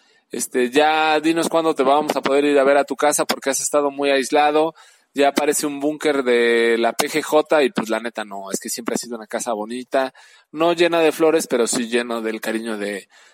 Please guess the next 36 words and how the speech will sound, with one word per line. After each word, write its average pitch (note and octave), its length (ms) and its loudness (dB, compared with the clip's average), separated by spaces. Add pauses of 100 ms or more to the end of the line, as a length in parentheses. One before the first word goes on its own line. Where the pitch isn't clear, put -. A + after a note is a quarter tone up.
(240)
del A#2 160 0
Aquiles. D3+ 520 2
Entonces, B2 600 -4 (600)
querido E3+ 300 6
McClure, F3+ 520 4 (100)
ábrenos, D#3 720 0 (380)
haznos D#3 400 -2
un E3+ 100 0
open E3 220 2
house C#3+ 400 0
a C#3 60 2
todos D3 200 4
los, C3+ 240 0 (140)
toda D3+ 180 6
la C#3 80 6
audiencia C3+ 380 4
del C3+ 100 2
Libro C#3+ 220 2
Claroscuro B2+ 500 4
para A#2+ 220 2
irte C3 180 0
a - 40 -2
caer B2+ 200 2
un B2+ 140 -2
día C3 320 4 (400)
y B2 160 2
agasajarte A2+ 640 -2
con A#2 200 -4
cheves, C3 380 0
abrazos A#2+ 520 0
y A2+ 60 -2
plática, - 520 -6 (240)
¿va? F#3 200 -2 (600)
Un D#3+ 80 -12
saludo, F3+ 280 2
amigo. D3 400 -2